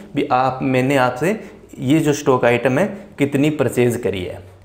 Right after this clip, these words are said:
तो इसके लिए मेरे को क्या करना पड़ेगा, इसको वापस escape ही करना पड़ेगा और escape करने के बाद stock summary पे आना पड़ेगा और stock summary पे आने के बाद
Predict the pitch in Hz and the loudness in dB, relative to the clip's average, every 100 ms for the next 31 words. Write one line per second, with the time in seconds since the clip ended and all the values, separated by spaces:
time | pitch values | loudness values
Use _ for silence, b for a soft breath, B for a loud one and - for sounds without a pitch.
0 | B B - - - - 151 151 139 143 | B B -4 0 0 2 2 4 4 2
1 | 147 143 139 139 135 127 120 156 151 131 | 2 2 2 2 2 0 0 0 0 0
2 | 139 120 117 147 143 269 B B - 127 | 0 2 0 -2 -4 -6 B B -4 -4
3 | - - 151 151 196 202 135 123 131 131 | -2 2 2 2 0 2 2 2 0 2
4 | 131 170 180 B B 143 - 127 - 156 | 2 0 -4 B B -2 0 -2 0 0
5 | 156 139 139 131 143 - - 131 190 233 | 0 0 0 0 -2 -2 0 0 0 -4
6 | B B - - 131 123 120 117 107 98 | B B -4 0 2 2 2 2 2 -2
7 | 95 95 92 95 B B B 139 139 - | -4 -6 -10 -12 B B B -2 -2 -4
8 | - 160 160 156 139 156 156 - 135 143 | 0 0 0 0 2 2 0 -2 -2 0
9 | 143 147 113 127 170 | 2 0 2 0 -2